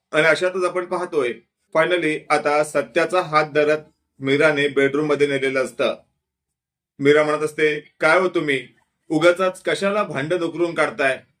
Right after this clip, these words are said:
त्यावर सत्या म्हणत असतो, "धूमकेतू, एक गोष्ट लक्षात ठेव, जो कोणी तुझ्या नादाला लागायचा विचार करेल ना,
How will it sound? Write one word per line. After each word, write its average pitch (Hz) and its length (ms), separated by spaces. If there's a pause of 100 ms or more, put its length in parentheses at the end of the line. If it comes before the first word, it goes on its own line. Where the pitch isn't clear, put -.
(500)
त्यावर 214 260
सत्या 202 420
म्हणत 202 200
असतो, 196 300
"धूमकेतू, 175 840
एक 170 140
गोष्ट 170 240
लक्षात 185 320
ठेव, 170 340 (720)
जो 165 200
कोणी 196 320
तुझ्या 180 420
नादाला 156 460
लागायचा 185 400
विचार 165 380
करेल 196 320
ना, 180 160